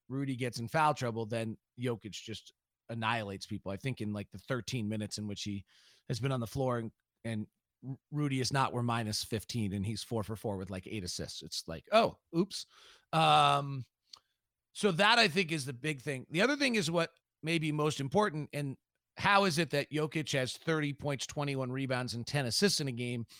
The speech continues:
and has twenty-eight points, ten rebounds, and four assists in another game, and we're sitting here trying to tell you that Rudy's played him well, is because Rudy's single covering him, and it means that nobody else is getting free for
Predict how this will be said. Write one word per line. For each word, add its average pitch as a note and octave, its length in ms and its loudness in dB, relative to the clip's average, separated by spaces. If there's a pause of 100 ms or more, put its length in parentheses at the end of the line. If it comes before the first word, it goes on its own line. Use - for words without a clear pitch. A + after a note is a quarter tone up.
(280)
and D3 140 6
has C#3 120 2
twenty-eight F3 460 6
points, C#3+ 260 -2
ten D#3 240 -2
rebounds, C3+ 360 -2
and B2+ 120 -6
four A#3 220 10
assists D3 380 2
in C3+ 60 -2
another G3+ 300 6
game, C3+ 300 2 (240)
and D3 140 0
we're D#3+ 120 2
sitting D3+ 240 -2
here C#3+ 140 -2
trying C3+ 240 -2
to A#2+ 40 -10
tell C#3 120 2
you B2+ 140 -2
that A#2+ 180 -4
Rudy's B2+ 320 -2
played B2+ 240 -2
him A#2 80 0
well, B2+ 320 4 (300)
is E3 160 4
because E3 400 6
Rudy's E3 280 4
single C#3+ 380 0
covering C#3 400 4
him, A2 320 -2 (400)
and C#3 440 4
it C3+ 160 -2
means F3 280 4
that - 100 -6
nobody D#3 380 6
else C#3+ 200 6
is B2 120 -2
getting B2 260 0
free B2+ 320 -4
for - 200 -8